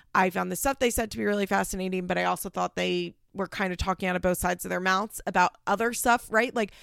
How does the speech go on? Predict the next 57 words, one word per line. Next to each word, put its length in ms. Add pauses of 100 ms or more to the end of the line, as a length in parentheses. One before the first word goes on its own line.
(140)
some 220
stuff 180
I 60
was 120
like, 180
"Oh 60
my 120
God, 360
I 80
cannot 280
believe 180
they 100
went 180
through 120
that." 180
And 80
other 160
stuff 200
I 60
was 140
like, 200 (360)
"Be 120
fucking 340
for 160
real." 280 (240)
You 120
know, 160
and 120
that's 200
how 80
I 100
always 320
feel 120
about 180
Meghan 240
and 120
Harry. 300 (360)
On 100
one 160
hand, 180
I'm 80
like, 320
"Oh 140
my 260 (220)
God, 420
that's 200
so 220
crazy." 720
And 180
I 200
think 320
that 340
she's 220
a 40
really 180
great 200
person. 440